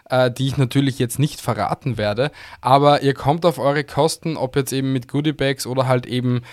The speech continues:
spannenden Sachen, die ihr dort vor Ort auch erleben könnt oder halt auch selbst vielleicht gestalten könnt. Also, ähm, da verrate ich eh schon einiges.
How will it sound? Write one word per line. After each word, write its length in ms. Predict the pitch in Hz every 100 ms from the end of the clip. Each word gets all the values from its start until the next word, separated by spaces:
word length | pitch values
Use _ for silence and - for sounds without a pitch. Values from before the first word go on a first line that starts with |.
| -
spannenden 760 | - - - 131 156 156 131 139
Sachen, 520 | - 131 143 151 143
die 200 | 131 143
ihr 180 | 131 135
dort 280 | 127 123 127
vor 180 | - 82
Ort 220 | 123 131
auch 140 | 117
erleben 460 | - 113 113 147 139
könnt 240 | 131 123
oder 180 | 113 113
halt 240 | 113 113
auch 180 | 85 110
selbst 420 | - 120 135 - -
vielleicht 340 | 123 110 -
gestalten 540 | 120 - 113 160 -
könnt. 420 | 175 170 190 185 -
Also, 240 | 113 113 110 107
ähm, 220 | 107 110 113
da 240 | 110 110 113 - -
verrate 380 | - 107 110 123
ich 120 | 123
eh 100 | 117
schon 200 | 135 151
einiges. 540 | 139 131 143 139 147